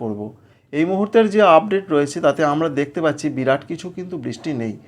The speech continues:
তবে আজকের যে আপডেট রয়েছে, আজকে বলা হয়েছে বৃষ্টি হালকা মাঝারি হবার সম্ভাবনা রয়েছে। সেই সমস্ত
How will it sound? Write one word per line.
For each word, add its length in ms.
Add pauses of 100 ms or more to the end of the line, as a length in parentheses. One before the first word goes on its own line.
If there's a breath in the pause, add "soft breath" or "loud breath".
(460 soft breath)
তবে 160
আজকের 400
যে 100
আপডেট 360
রয়েছে, 240 (140)
আজকে 240
বলা 220
হয়েছে 320 (420 soft breath)
বৃষ্টি 340
হালকা 400
মাঝারি 360
হবার 280 (100)
সম্ভাবনা 540
রয়েছে। 420 (480 soft breath)
সেই 200
সমস্ত 300